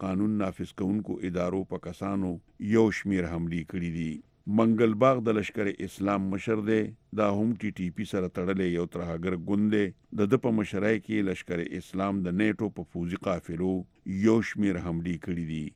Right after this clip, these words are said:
دا ډله ځان له د آمدن پیدا کولو دپاره د نشه یي موادو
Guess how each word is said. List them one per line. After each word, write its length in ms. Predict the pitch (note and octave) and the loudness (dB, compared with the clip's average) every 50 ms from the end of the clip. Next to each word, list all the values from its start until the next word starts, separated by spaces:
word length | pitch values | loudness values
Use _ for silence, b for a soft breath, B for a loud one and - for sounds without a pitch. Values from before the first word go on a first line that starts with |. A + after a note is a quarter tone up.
| _ _ _ - F#2 G#2 | _ _ _ -8 0 2
دا 60 | G#2 G#2 G2+ | 4 4 4
ډله 200 | G2+ G#2+ G#2 G#2+ F#2+ E2+ | 4 4 2 2 2 2
ځان 180 | G2 G2+ A2 A2 G#2 G#2 | 2 2 2 2 2 0
له 40 | G2+ F#2+ | 0 0
د 100 | - - F2+ | -2 -4 -4
آمدن 340 | F2+ F2 F2+ F#2 G2+ G2+ G2 F#2 | -2 -2 0 0 0 0 0 -2
پیدا 240 | G2+ F#2 F2+ F2 E2 E2+ - - | -2 -2 0 0 -2 -4 -4 -4
کولو 240 | F#2 F#2 F#2 F#2 E2+ | -4 -2 -2 -2 -2
دپاره 400 | E2 - - F#2+ G2 G2 F#2 E2+ D#2+ E2+ _ _ - F2+ | -4 -6 -4 -4 -2 -2 -2 -2 -4 -6 _ _ -6 -2
د 100 | G2 F#2 F#2 | 0 0 0
نشه 200 | F2+ - G#2 G2+ G#2+ | 0 0 2 2 4
یي 60 | G#2+ G#2+ | 4 4
موادو 400 | G2 G2 G2 G2+ G2+ F2+ F#2 | 4 4 4 2 2 2 0